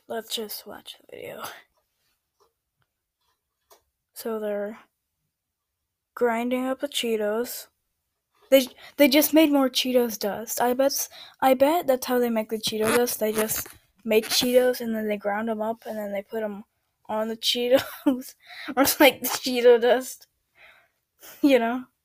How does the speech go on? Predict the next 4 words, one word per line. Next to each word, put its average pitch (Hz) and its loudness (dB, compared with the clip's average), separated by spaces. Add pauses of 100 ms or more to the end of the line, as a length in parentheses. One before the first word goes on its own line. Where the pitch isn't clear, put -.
(3000)
Oh, 226 -8
she 226 -6
can't 226 -8
snap. 240 -8